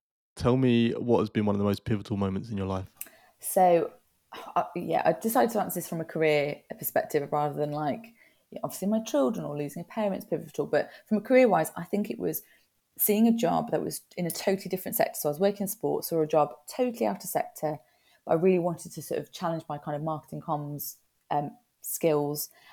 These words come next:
Speaker 2: and take on a bigger role. So totally different sector, really big job. And I looked at that job spec, and for the first time I was like, "I could do that.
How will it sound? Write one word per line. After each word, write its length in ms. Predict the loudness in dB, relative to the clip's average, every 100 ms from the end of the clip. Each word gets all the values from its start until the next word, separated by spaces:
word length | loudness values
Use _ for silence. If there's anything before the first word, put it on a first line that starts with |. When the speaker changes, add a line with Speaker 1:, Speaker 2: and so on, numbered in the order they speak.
| _
Speaker 2:
and 180 | -2 0
take 220 | 0 0
on 60 | -2
a 60 |
bigger 220 | -4 -2
role. 180 | 0 0
So 240 | 0 0 0 -6
totally 260 | 0 0 2
different 240 | -2 -4
sector, 480 | -4 -4 0 0 0 -2
really 300 | 0 0 0
big 220 | -4 -6
job. 300 | -4 -2 -2 -4
And 120 | -2
I 40 | 2
looked 220 | 2 2
at 60 | 0
that 180 | -2 2
job 220 | 0 2
spec, 340 | -4 -4 -6 _ _ _ -10
and 100 | -8
for 60 |
the 60 | -8
first 280 | 2 2 2
time 160 | -2 -2
I 60 |
was 140 | -2 -2
like, 200 | -4 -6 _ _ _ _ _
"I 60 | -6
could 180 | -6 2
do 180 | 4 4
that. 320 | 4 2 0